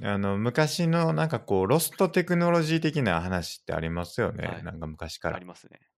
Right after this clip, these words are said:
Speaker 1: ええ、なんか、あの「ムー大陸」みたいなやつですか？
Speaker 2: はい。
Speaker 1: <laughs>
Speaker 2: ありますね。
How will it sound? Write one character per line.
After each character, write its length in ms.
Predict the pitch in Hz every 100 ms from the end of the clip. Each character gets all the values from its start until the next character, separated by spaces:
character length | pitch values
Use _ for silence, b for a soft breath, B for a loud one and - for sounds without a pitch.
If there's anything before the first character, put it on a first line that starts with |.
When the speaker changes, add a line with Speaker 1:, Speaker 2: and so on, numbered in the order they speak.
| _ _ _
Speaker 1:
え 300 | 85 80 80
え、 40 | 120
な 140 | 90 82
ん 80 |
か、 300 | 80 85 - _ _ _ _
あ 200 | 82 78
の 380 | 76 76 73 73 82 98 _
「ム 160 | 104 107
ー 40 |
大 240 | 104 107 85
陸」 260 | 80 -
み 80 | 78
た 120 | 78
い 60 | 76
な 60 |
や 60 | 78
つ 140 | -
で 80 | 78
す 120 | 85 -
か？ 100 | 101
Speaker 2:
は 80 | 92
い。 200 | - _ _ _ _ _ _ _ -
Speaker 1:
<laughs> 280 | - 98
Speaker 2:
あ 100 | 110
り 80 | 90
ま 80 | 87
す 140 | -
ね。 140 | 85